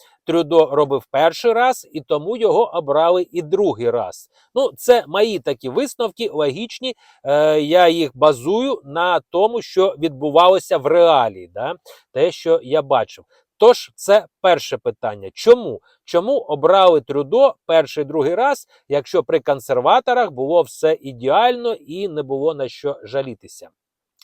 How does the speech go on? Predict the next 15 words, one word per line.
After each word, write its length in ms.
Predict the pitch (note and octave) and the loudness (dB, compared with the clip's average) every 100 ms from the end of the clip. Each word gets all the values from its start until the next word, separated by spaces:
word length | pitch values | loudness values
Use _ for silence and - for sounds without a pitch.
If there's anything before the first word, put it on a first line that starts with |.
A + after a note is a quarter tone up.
| _ - | _ -6
Інше 300 | - F3+ G3 | -4 0 0
питання 480 | E3+ D#3 D3+ C3 A#2+ | 0 -2 -2 -4 -6
у 20 | |
мене 240 | A#2 A2+ A2 | -8 -10 -8
до 120 | A#2 | -6
вас 280 | G#2+ - _ _ _ _ | -6 -10 _ _ _ _
є 200 | A#2+ D#3 | -2 0
таке. 380 | E3 E3+ - B2 - _ | 2 0 -2 -6 -6 _
Напишіть 440 | F3 A3+ A3 D#4+ C#4 | 0 0 0 -4 -8
мені, 160 | A#3 | -8
будь 180 | F#3 F3+ | -4 -2
ласка, 460 | F3 F#3 F#3+ - C3+ | 2 2 2 -2 -4
в 80 | |
коментарях 800 | - D3+ D#3 C#3 C#3+ F#3+ B3 - _ _ _ | -2 -4 -2 -2 0 2 0 -6 _ _ _
хоч 400 | - B3 C4+ - | 4 6 6 0